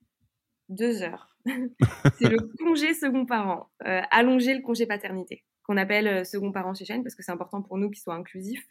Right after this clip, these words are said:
Speaker 1: Euh, ça, ça m'a pris, euh, ouais, vraiment très peu de temps, parce qu'en fait, euh, il suffit de faire un mail à l'en-, à l'ent-,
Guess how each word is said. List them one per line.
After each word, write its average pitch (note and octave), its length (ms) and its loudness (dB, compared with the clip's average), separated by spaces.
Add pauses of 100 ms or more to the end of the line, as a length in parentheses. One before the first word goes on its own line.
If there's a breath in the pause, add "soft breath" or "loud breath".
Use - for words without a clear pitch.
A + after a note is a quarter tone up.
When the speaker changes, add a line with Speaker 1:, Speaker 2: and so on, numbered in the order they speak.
(720 loud breath)
Speaker 1:
Euh, F#3+ 1080 2 (760 soft breath)
ça, C4 240 6
ça D#4+ 160 2
m'a G#3+ 140 6
pris, A#3 440 -4 (100)
euh, F#3+ 260 2
ouais, G#3+ 160 2
vraiment G#3+ 260 0
très - 160 -4
peu A#3 80 0
de A3+ 60 -2
temps, C#4 160 -4
parce - 140 -4
qu'en G#3 120 -4
fait, A#3 240 -2
euh, F#3 300 0
il F#3 80 -2
suffit G3 240 -12
de - 40 -20
faire F#3+ 200 -2
un F3+ 200 0
mail A#3+ 340 2
à F#3+ 100 4
l'en-, F#3 120 0
à F#3 300 6
l'ent-, F#3 160 -2